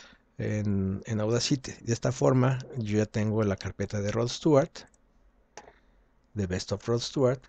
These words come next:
Aquí lo quiero con valor constante, esto ya lo había comentado en otro video, para que tenga la mejor calidad como M P tres estéreo, que me divida los archivos basado en las etiquetas.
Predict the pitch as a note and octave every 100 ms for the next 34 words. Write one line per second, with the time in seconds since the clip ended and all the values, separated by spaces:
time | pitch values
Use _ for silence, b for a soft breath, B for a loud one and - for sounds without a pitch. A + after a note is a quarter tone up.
0 | - - - - A2+ - A#2 A#2+ A#2+ B2
1 | A#2+ A#2+ A#2+ A2 - A2 G#2+ G#2+ G2+ G#2
2 | F#2+ F#2 F#2 - B2 - D3+ C#3 - D3
3 | C#3+ C3+ - A#2 A2+ A2+ G#2+ G#2 G#2+ G#2+
4 | G2 - A#2 B2+ C3+ C3 A#2 A2+ - A2
5 | A2 G2+ G#2+ - G#2 G2 A2 - G2+ F#2+
6 | G#2 G#2+ G2+ F#2+ G2+ B2 - - - B
7 | B B B B B B - G2+ - -
8 | D#3+ B2+ E3+ - b b b - _ _
9 | _ b b b b _ - - G#2+ G#2+
10 | A2 B2 C3 B2 A2+ - C3 A#2+ B2+ C3+
11 | G#2 - G#2+ A2 G2+ F#2+ - - - -
12 | G2 D3 E3+ - - -